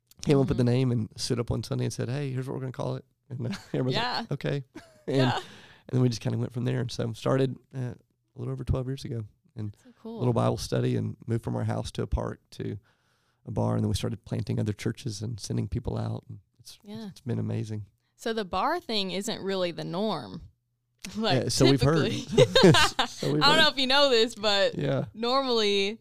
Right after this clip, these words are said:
Speaker 2: you don't have church in a bar. So
Speaker 1: Yeah.
Speaker 2: how did that, like, how does that
Speaker 1: Yeah,
Speaker 2: work?
Speaker 1: it, it, it's funny looking back on it. It was the most natural thing ever. But now
Speaker 2: Yeah.
Speaker 1: you look at it and it's like, "Oh, it's kinda strange." You know,
Speaker 2: <laughs>
Speaker 1: for us, so before we, um,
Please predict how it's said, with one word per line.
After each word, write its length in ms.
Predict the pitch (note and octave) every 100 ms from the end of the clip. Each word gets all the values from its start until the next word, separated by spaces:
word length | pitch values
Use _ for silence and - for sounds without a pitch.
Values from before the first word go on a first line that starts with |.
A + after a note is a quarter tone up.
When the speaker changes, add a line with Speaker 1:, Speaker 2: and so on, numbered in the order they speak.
| -
Speaker 2:
you 80 |
don't 100 | G#3
have 140 | F#3+ G3
church 180 | G3 F#3
in 60 |
a 40 | F3
bar. 440 | F3 G3 D#3+ - -
So 120 | -
Speaker 1:
Yeah. 80 | G#3+
Speaker 2:
how 180 | B3 C#4
did 140 | E4+
that, 360 | C4+ B3 G#3 - - - - - -
like, 160 | F#3+
how 160 | A#3 C4+
does 140 | C4
that 220 | A#3 A3 - _ _ _ _ _
Speaker 1:
Yeah, 260 | C3+ D#3+
Speaker 2:
work? 220 | A#2 A#2 -
Speaker 1:
it, 180 | C#3 -
it, 160 | D3
it's 80 | C3+
funny 200 | - E3+
looking 220 | D3 D3 B2
back 200 | C3+ F3+
on 100 | C3+
it. 120 | -
It 60 | A#2+
was 160 | A2+
the 60 | G#2+
most 200 | A2 G#2+
natural 360 | A2 A2 - A2+
thing 240 | A#2 A#2
ever. 180 | C3 A#2
But 160 | G#2
now 140 | G#2+ A2+
Speaker 2:
Yeah. 120 | A2+
Speaker 1:
you 60 | A2
look 160 | A2+
at 160 | A2 A2
it 40 |
and 80 | G#2+
it's 120 | G2+
like, 120 | B2 E3
"Oh, 80 |
it's 100 | F#3
kinda 160 | - A#2
strange." 540 | G#2+ - B2 C#3 A2+ -
You 100 | C#3
know, 80 | C3+
Speaker 2:
<laughs> 120 | A3
Speaker 1:
for 60 | B2+
us, 180 | D3+
so 200 | - C3
before 840 | A#2 A2 - C3 C#3 D3 C#3+ - -
we, 400 | - B2+ A#2+ A#2 - -
um, 320 | A2+ G#2 G#2+